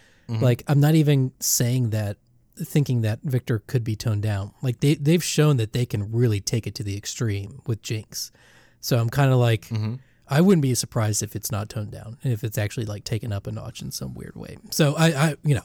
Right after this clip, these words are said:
Speaker 2: that's my
Speaker 1: I guess my, my thing on that would be, like, I could see them, I don't think they're afraid to do that if they want to.
Speaker 2: I mean, if it's a natural,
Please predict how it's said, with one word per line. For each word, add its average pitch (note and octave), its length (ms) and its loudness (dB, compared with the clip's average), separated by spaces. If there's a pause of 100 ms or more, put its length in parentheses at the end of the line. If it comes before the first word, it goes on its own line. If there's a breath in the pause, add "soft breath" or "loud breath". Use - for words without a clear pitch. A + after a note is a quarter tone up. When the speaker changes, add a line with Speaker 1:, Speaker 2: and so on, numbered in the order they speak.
(460 loud breath)
Speaker 2:
that's D3+ 180 2
my D3 100 6
Speaker 1:
I C3+ 40 6
guess B2+ 240 4
my, B2 480 0
my A#2 300 -2
thing C3+ 240 -4
on C3+ 140 -4
that C#3 180 -6
would A2 120 -4
be, A2 380 -2
like, A#2+ 160 0
I F3 80 2
could D3+ 160 -4
see E3 220 2
them, A#2 260 0
I G#2+ 240 -2
don't D#3 160 -2
think C#3 160 -2
they're C3 200 0
afraid A2+ 440 -4
to A2 80 -4
do A2 180 0
that G#2+ 140 0
if G2 160 -6
they G#2 100 -4
want F#2+ 320 -8
to. F3 320 -2
Speaker 2:
I G3+ 60 4
mean, F3 140 8
if D#3+ 100 4
it's F3 140 2
a D#3 40 6
natural, D3 680 4